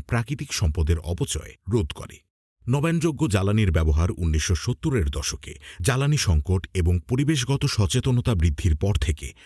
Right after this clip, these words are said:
বাড়তে থাকে। আঠারোশো আশির দশকে প্রথম জলবিদ্যুৎ কেন্দ্র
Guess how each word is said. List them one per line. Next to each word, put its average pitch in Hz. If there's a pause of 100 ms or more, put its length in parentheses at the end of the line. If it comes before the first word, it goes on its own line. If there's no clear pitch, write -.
বাড়তে 82
থাকে। - (400)
আঠারোশো 113
আশির 87
দশকে 80
প্রথম 90 (340)
জলবিদ্যুৎ 147
কেন্দ্র 85